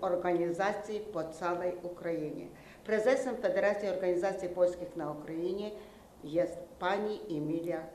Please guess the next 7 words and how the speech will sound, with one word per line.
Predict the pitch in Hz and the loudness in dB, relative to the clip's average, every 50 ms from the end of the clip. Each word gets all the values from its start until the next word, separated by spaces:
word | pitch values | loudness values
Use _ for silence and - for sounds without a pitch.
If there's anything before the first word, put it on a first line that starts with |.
| - | -8
Chmieliowa. | - 170 165 160 147 143 139 - - - - - - - - - - - - - - - - - - - - - - - - | -6 -4 -4 -4 -4 -4 -6 -8 -10 -12 -16 -18 -20 -20 -20 -20 -20 -20 -20 -20 -20 -20 -20 -20 -20 -20 -20 -20 -14 -6 0
E, | 170 175 170 170 165 - - - - - - - | 2 4 4 4 2 0 -6 -10 -12 -12 -6 -2
e, | 185 180 175 165 165 - - | 2 2 2 2 2 2 6
Dom | 202 202 214 226 220 233 - | 6 6 6 6 2 0 0
Polski | 247 240 240 240 240 240 240 - 247 240 240 240 240 - - - - - 165 156 - | 2 2 2 2 0 -2 -6 -8 -8 -6 -6 -8 -8 -10 -14 -16 -16 -16 -12 -4 2
był | 202 202 196 180 175 - - - - - - - - - - - - - - - - - - - - | 6 6 8 8 6 4 2 -2 -8 -12 -14 -18 -20 -20 -20 -20 -20 -20 -20 -20 -20 -20 -18 -10 -4
kupiony, | 165 151 - - 185 190 185 185 190 190 196 202 | -4 -4 -2 0 2 4 4 4 4 4 2 0